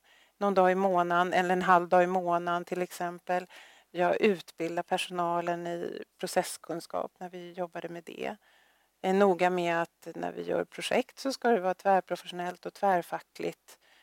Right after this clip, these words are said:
Alla ska komma till tals inom de ramar som vi har att röra oss inom. Och det här, det här, det här gäller ju att jag är uppmärksam som ledare, att jag lever det här hela tiden och skapar de här möjligheterna och arenan så att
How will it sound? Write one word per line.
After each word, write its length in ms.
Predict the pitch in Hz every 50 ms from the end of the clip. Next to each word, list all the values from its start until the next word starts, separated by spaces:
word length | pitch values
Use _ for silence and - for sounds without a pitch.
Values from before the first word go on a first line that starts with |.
| _ _ _ _ _
Alla 220 | - 185 180 180 170
ska 140 | - -
komma 260 | - - 180 165 165 165
till 120 | - 165
tals 600 | _ - 254 269 285 302 311 311 - - - - -
inom 300 | - 240 233 220 208 196
de 180 | 180 180 175 170
ramar 420 | 180 185 180 170 165 160 180 202
som 180 | 220 - 339 330
vi 60 | 320
har 240 | 269 - - 165 -
att 120 | - -
röra 300 | 180 - - - - -
oss 140 | - - -
inom. 420 | - 53 - - - - 101 208 _ _ _ _ _ _ _ _ _ _ _ _ _ _
Och 80 | - 196
det 60 | 202
här, 300 | 202 190 190 185 196 196 - - -
det 100 | - 185 196
här, 420 | 196 196 202 196 214 240 269 247 - - - - - - -
det 180 | - - - 208
här 180 | 196 208 214 226
gäller 320 | 240 240 214 202 196 196
ju 60 | 190
att 180 | 190 185 - -
jag 340 | 180 240 254 285 311 302 294
är 60 | 285
uppmärksam 560 | 240 - - 180 180 175 - - 175 170 175
som 180 | - - 180 175
ledare, 520 | 180 185 180 170 170 170 170 170 - -
att 260 | - - - _ -
jag 340 | - - - - 180 170 _ _ _ _ _ _ _ _ _ _ -
lever 560 | 185 185 196 214 233 254 254 254 240 240 240
det 80 | 220
här 200 | 196 170 170 175
hela 300 | 170 165 180 180 - -
tiden 300 | - - - 180 170 185
och 80 | 185 175
skapar 540 | - - - 208 190 170 160 _ - 262 277
de 140 | 302 285 214
här 120 | 175 170
möjligheterna 960 | 165 175 190 185 175 - - 170 175 185 175 - - - - - 92 92 -
och 320 | - - - - - -
arenan 440 | 180 180 190 180 175 170 170 175 175
så 120 | - -
att 180 | 185 185 _ -